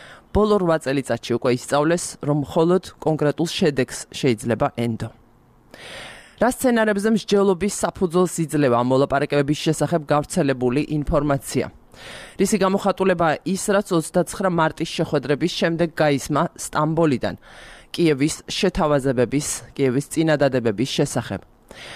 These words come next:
რა პრინციპით შეირჩა უკრაინის უსაფრთხოების გარანტორობის კანდიდატი ქვეყნები? რა ეტაპებია გასავლელი შეთანხმებამდე? არის კი ეს მოლაპარაკებები გზა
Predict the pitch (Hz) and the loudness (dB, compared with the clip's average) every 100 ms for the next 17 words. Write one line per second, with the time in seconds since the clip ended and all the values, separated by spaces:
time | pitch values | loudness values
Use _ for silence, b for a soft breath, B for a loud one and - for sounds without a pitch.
0 | B B 196 214 233 220 240 220 - 233 | B B -2 2 0 0 -4 -6 -2 2
1 | 190 170 226 - 165 190 175 180 - 135 | 2 2 -2 -2 -2 0 2 0 -2 -2
2 | - 165 - 175 160 170 - 160 165 170 | 0 -2 0 0 2 0 0 0 2 2
3 | 165 135 147 135 147 - 156 147 143 131 | 2 2 2 0 -4 -2 0 0 0 0
4 | 123 135 156 - 156 - 135 101 107 - | 0 -2 -4 -2 -2 0 -2 -2 -6 -14
5 | _ B B B 151 156 165 156 160 147 | _ B B B 2 2 2 0 0 2
6 | 151 165 160 156 180 160 156 165 190 - | 2 2 0 0 2 4 2 2 0 -2
7 | - 175 202 170 127 107 107 107 B B | -2 -2 -2 0 0 -2 -4 -6 B B
8 | B B 185 196 - - 156 156 143 143 | B B 0 2 0 0 0 2 2 2
9 | 131 131 135 127 123 151 - - - 147 | 2 0 0 0 2 2 0 -6 -2 0